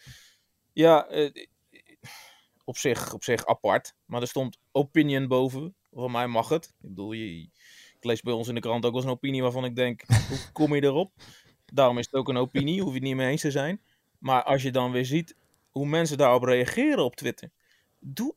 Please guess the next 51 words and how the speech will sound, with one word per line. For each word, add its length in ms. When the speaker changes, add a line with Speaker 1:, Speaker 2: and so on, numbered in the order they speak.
Speaker 1:
even 500
rustig, 400
jongens. 440
Helemaal, 480
dus 220
mensen 320
zijn 180
er 80
zo 140
ongelooflijk 680
mee 140
bezig. 300
Het 160
is 100
prachtig, 420
hoor. 120
Speaker 2:
Nou, 140
maar 100
wat 100
ik 80
wel, 160
wat 140
ik 60
vooral 380
Speaker 1:
Ja, 180
volgende, 280
volgende 320
week 120
heb 0
je 60
Speaker 2:
Ja, 60
Speaker 1:
het 100
ook 60
weer 100
Speaker 2:
dat 80
Speaker 1:
wel 100
Speaker 2:
snap 120
ik. 60
Speaker 1:
maandag, 100
Speaker 2:
Dat 80
Speaker 1:
hoor. 100
Speaker 2:
zeg 60
Speaker 1:
Echt 40
Speaker 2:
je 60
nu, 80
Speaker 1:
waar. 80
Speaker 2:
maar 120
dit 140
is, 100
dit 200
is 200